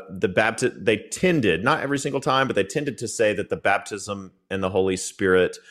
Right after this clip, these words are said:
was, uh, was concurrent with conversion. So you're converted and baptized in the Spirit at the exact same time. It's not a subsequent experience.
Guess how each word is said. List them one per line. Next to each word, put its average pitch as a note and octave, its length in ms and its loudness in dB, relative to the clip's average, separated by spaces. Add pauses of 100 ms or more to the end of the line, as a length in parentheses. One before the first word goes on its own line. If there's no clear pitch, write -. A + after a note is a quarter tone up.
(300)
was, F2+ 680 4 (100)
uh, F2 400 0 (100)
was F2+ 220 2
concurrent E2+ 880 0 (100)
with F2+ 340 0
conversion. D#2+ 560 0
So - 120 -4
you're F2+ 200 2
converted G#2+ 680 6 (140)
and A2 260 4
baptized G2+ 480 6
in F#2 60 -2
the F2 60 -2
Spirit F2+ 420 4
at F2+ 100 -4
the E2+ 120 -4
exact F2+ 460 2
same F2+ 260 -4
time. E2 300 -4
It's - 100 -10
not F2+ 140 -2
a - 20 -6
subsequent F#2+ 560 0
experience. E2 520 0